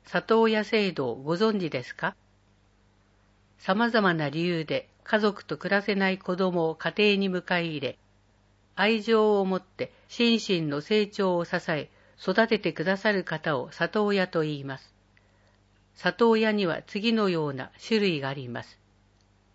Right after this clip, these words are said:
養育里親。家族の病気や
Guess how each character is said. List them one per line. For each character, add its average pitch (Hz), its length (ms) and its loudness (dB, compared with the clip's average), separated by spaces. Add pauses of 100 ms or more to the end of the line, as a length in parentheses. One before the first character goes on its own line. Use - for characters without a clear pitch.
(640)
養 220 240 6
育 208 240 0
里 175 380 -2
親。 151 300 -2 (1000)
家 233 140 2
族 202 300 2
の 151 160 -2
病 175 240 0
気 - 140 -6
や 147 160 -2